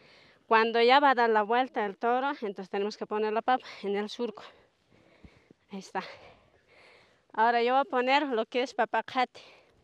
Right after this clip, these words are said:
Ya he puesto la papa redonda. Y eso es lo que yo voy a poner a cada pasito, miren. Y no muy lejos, amigas. Miren, la primera salida se pone lo que es la papa. En la segunda, la vuelta que viene es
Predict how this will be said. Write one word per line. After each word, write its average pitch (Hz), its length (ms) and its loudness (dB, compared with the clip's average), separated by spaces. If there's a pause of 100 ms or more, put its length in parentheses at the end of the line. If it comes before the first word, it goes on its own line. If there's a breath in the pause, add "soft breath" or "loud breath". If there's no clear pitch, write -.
(320)
Ya 202 180 0
he 208 40 -2
puesto 208 360 -4
la 196 120 0
papa 196 280 -4
redonda. 254 580 -2 (520 soft breath)
Y 214 80 4
eso 254 160 2
es - 40 2
lo 214 100 2
que 214 120 0
yo 208 80 2
voy 208 100 4
a 196 40 0
poner 214 380 0
a 196 80 0
cada 208 280 -2
pasito, 208 440 -8
miren. 196 300 -2 (1000 loud breath)
Y 220 60 0
no 247 160 2
muy 226 220 4
lejos, 220 520 0
amigas. 180 360 -4 (1400 soft breath)
Miren, 202 420 -2
la 208 140 2
primera 233 420 4
salida 233 440 0
se - 140 -6
pone 247 400 2 (160)
lo 208 140 0
que 220 140 -2
es 233 100 -8
la 202 100 0
papa. 247 420 2 (440 soft breath)
En 202 140 2
la 208 100 4
segunda, 233 460 0
la 202 120 2
vuelta 214 360 -2
que 208 120 -6
viene 214 500 0
es - 200 -10